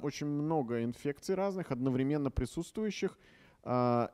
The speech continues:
и там у них есть возможность вот этого вот, э, как бы горизонтального обмена.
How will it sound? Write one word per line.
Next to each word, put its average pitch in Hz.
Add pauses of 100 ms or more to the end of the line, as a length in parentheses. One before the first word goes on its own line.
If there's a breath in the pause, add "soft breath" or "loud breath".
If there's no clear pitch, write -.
и 147
там 170
у 160
них 151
есть 160
возможность 139
вот 131
этого 123
вот, 117
э, 104
как 107
бы 104
горизонтального 117
обмена. 113